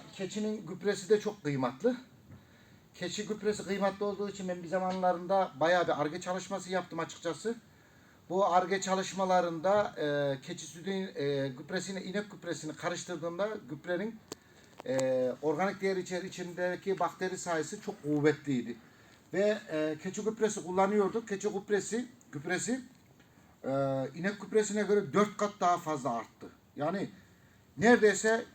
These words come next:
kilosunu üç dört liradan alacağız hale geldi. Biz bunu biliyorsun iki senede bu oluşumu yapınca da iki sene boyunca emek veriyoruz. E, ben de bunu düşündüm şimdi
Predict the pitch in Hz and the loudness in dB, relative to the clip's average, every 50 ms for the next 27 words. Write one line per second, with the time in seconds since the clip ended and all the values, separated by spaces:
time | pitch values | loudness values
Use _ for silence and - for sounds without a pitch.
0 | - - - 196 196 208 202 196 202 208 220 233 220 220 190 - - 233 220 214 | -12 -6 -2 4 4 4 4 4 -2 -4 -4 -4 -6 -8 -6 -2 2 2 2 2
1 | - - 185 190 185 196 185 - 147 160 175 165 202 202 190 156 143 151 160 170 | 0 -4 -4 -2 -2 -4 -4 -2 -2 -2 0 2 0 0 0 0 -2 2 4 4
2 | 170 170 175 160 131 123 113 101 92 98 - 151 156 160 170 202 208 214 226 220 | 6 6 4 4 4 2 -2 -2 -4 -10 -12 -12 -10 -6 -4 0 0 0 0 -2
3 | - - - - - - - - - 165 175 208 214 208 190 - 185 170 - - | -10 -20 -20 -20 -20 -20 -18 -12 -8 -2 4 6 6 6 6 2 -6 -10 -12 -10
4 | - - 240 240 - 214 196 196 185 190 190 170 170 190 190 190 185 175 - - | -8 -6 -6 -4 -2 -2 -2 0 0 0 -2 0 0 0 0 0 0 -4 -6 -8
5 | - 175 180 185 185 - - 185 185 190 185 - 196 190 170 170 151 160 - 214 | -4 -2 -2 -2 -2 -4 -4 -2 0 0 0 0 0 -4 -4 -4 -4 -6 -8 -8
6 | 214 - 170 - - - 202 190 180 165 160 156 151 185 208 202 190 196 - - | -10 -12 -12 -12 -8 -6 -4 -2 -2 0 -2 -2 -2 -2 -2 -2 -2 -2 -4 -6
7 | 151 147 139 143 151 190 214 - - - _ _ _ _ _ - - _ _ - | -6 -2 0 0 0 -2 -4 -10 -14 -20 _ _ _ _ _ -20 -20 _ _ -20
8 | - - 190 202 226 233 233 220 226 226 226 226 233 226 208 226 233 226 214 220 | -10 -4 0 2 4 4 4 4 2 0 2 2 2 2 2 0 0 0 -2 -4
9 | 214 - 220 214 214 226 214 - - 208 220 220 226 220 220 | -6 -6 -4 -2 -2 -2 -4 -4 -6 -4 -2 2 2 2 2